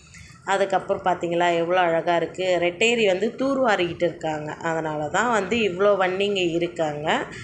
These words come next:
இது வந்து அன்னைக்கு மொத நாள் முடிஞ்சிடுச்சு, திங்கட்கிழமை. இது செவ்வாய்க்கிழமை ஈவினிங் வந்து எம் ஆர் ஐ ஸ்கேன் எடுக்க நானும் அம்மாவுமே ஹாஸ்பிட்டலுக்கு போயிருந்தோம். இது வந்து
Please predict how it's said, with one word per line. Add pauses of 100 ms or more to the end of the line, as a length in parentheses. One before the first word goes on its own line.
(300)
இது
வந்து (440)
அன்னைக்கு
மொத
நாள்
முடிஞ்சிடுச்சு, (100)
திங்கட்கிழமை.
இது
செவ்வாய்க்கிழமை
ஈவினிங்
வந்து (280)
எம்
ஆர்
ஐ
ஸ்கேன்
எடுக்க
நானும்
அம்மாவுமே
ஹாஸ்பிட்டலுக்கு
போயிருந்தோம். (400)
இது
வந்து